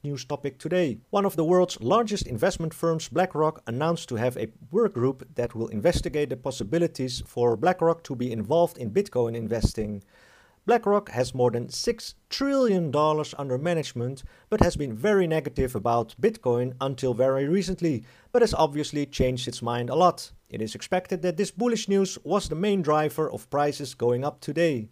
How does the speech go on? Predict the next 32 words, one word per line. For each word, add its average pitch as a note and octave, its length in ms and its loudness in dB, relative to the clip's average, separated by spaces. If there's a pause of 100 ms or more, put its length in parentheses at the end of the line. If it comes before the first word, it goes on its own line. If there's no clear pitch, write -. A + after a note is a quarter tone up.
(100)
Even G#3+ 260 0
though F3 200 6
Block F3 260 4
dot C#3+ 140 0
one F3+ 280 2
had G3+ 280 0
raised C3 420 0
four A#3+ 320 4
billion D3+ 360 2
dollars C3 440 2
with A#2+ 240 -4
the - 160 -12
eos A3 280 2
I A#2 140 -4
C A2+ 260 -4
O, D3 200 0 (280)
it - 120 -2
has A3+ 120 4
continued G3 520 0
to C#3 100 -2
raise D#3 240 4
funds F3+ 300 -2
from A#2+ 220 -4
large G#3+ 280 2
investors C#3 600 -6
like A#2 280 -4
Mike A2+ 240 -4
Novogratz D#3 520 0
in G#2+ 120 -8
the A2 80 -4
recent C#3 400 -4
past. D#3+ 440 -4